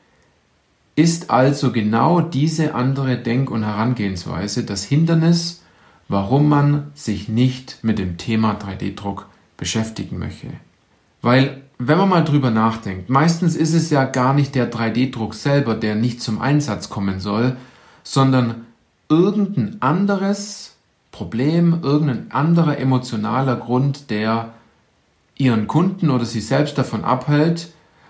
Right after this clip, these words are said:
weil er so große Sorgen hat, dass drei D Druck nicht funktionieren sollte. Dabei funktioniert drei D Druck ja.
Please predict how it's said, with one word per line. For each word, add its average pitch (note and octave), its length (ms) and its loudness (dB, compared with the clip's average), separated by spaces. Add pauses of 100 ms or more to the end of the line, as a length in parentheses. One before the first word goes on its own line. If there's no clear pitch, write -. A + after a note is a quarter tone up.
weil A2+ 140 2
er A#2 60 2
so C3+ 200 2
große C3 440 0
Sorgen A#2+ 480 0
hat, A#2 160 -2
dass G2+ 140 -4
drei G2+ 140 -8
D A2 160 -2
Druck A2 220 -8
nicht G#2+ 140 -6
funktionieren G#2 540 -2
sollte. F2 340 -8 (720)
Dabei A#2+ 560 2 (380)
funktioniert E3 840 0
drei G2 120 -6
D G2 180 -6
Druck - 260 -12
ja. - 220 -8